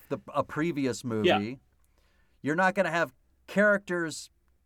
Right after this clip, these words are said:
Speaker 1: trying to have an exposition dump to explain what's happened
Speaker 2: Right.
Speaker 1: in between the movies. He's gonna look right to camera,
Speaker 2: Yeah.
Speaker 1: say, "This is Wayne's World Two. Let me catch you up."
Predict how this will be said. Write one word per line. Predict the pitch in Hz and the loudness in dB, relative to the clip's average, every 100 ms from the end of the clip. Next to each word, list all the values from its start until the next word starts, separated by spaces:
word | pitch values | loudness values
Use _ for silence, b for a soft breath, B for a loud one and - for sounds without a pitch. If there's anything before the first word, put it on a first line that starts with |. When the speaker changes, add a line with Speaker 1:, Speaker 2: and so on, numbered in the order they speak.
| _ _ - | _ _ -16
Speaker 1:
trying | - 185 175 170 | 2 4 4 0
to | 147 143 139 | 0 0 0
have | - 170 147 | 0 -2 0
an | |
exposition | 170 156 - 127 170 208 160 117 | -4 -6 -6 -2 0 0 -2 -4
dump | 123 117 131 | -2 -2 -2
to | - | -4
explain | 131 - 160 160 139 | -6 -4 -2 0 2
what's | 135 | 2
happened | - 147 147 | 4 2 2
Speaker 2:
Right. | 139 | 0
Speaker 1:
in | 120 | -4
between | 101 165 180 | -6 -4 -2
the | 135 | -2
movies. | 120 113 110 b | -4 -6 -10 b
He's | - 180 | -4 -2
gonna | 202 165 | 2 2
look | 139 139 113 101 | 4 2 0 2
right | 214 247 202 | 4 4 0
to | - | -8
camera, | - 175 160 156 165 151 | 0 2 2 2 4 6
Speaker 2:
Yeah. | 156 | 4
Speaker 1:
say, | 180 - 175 | 2 -2 -6
"This | 220 247 | -6 -6
is | 202 | -8
Wayne's | 160 190 185 - | -4 -2 -4 -2
World | 175 165 139 | 0 2 0
Two. | - 139 135 180 B | -6 -6 -6 -10 B
Let | - 269 | -2 0
me | 233 | -2
catch | - 175 - | 2 2 2
you | 147 | -6
up." | 107 90 _ | -6 -6 _